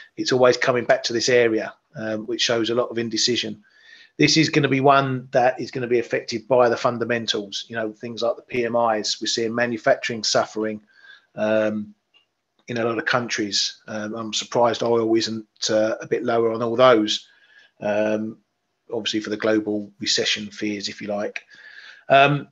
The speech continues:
but then, as we spoke about yesterday, we've got the, uh, we had the Saudi oil minister coming up, popping up and saying that speculators need to be careful, that they might pull a rabbit out the hat and we get another bounce. Uh, if that's the case, our old eighty-two fifty level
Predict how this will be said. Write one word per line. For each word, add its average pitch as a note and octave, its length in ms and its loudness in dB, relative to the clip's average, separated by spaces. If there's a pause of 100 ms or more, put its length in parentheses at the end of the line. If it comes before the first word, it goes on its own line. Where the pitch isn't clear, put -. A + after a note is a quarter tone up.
but D3+ 280 4
then, D3 540 4
as C3+ 160 -4
we C3+ 60 -6
spoke C#3 280 0
about C3 220 2
yesterday, C#3 460 4
we've B2+ 200 -4
got - 260 -4
the, B2+ 220 0
uh, B2 280 4
we B2+ 80 -2
had B2 100 -2
the A#2+ 60 -6
Saudi B2+ 420 4
oil B2+ 220 4
minister B2+ 340 -2
coming B2+ 320 -4
up, C3 260 -2
popping B2 220 -6
up B2+ 220 0
and A#2 100 -10
saying B2 320 0
that B2 120 -6
speculators B2 680 -2
need B2 200 -4
to B2+ 80 -4
be B2+ 100 -2
careful, C3 500 2
that G#2+ 140 -10
they A2 100 -8
might A#2 280 -6 (120)
pull A#2+ 140 -4
a A#2 60 0
rabbit A#2+ 280 2
out A#2 140 -6
the A#2 80 -6
hat C3 280 0 (640)
and A#2+ 160 -4
we A#2 80 0
get B2 160 4
another B2 240 4
bounce. C3+ 760 2
Uh, G#2+ 300 -4
if - 80 -20
that's - 200 0
the A2+ 80 -6
case, - 560 0 (680)
our C3 180 4
old C#3+ 260 8
eighty-two D3+ 360 6
fifty D#3+ 340 2
level B2+ 400 2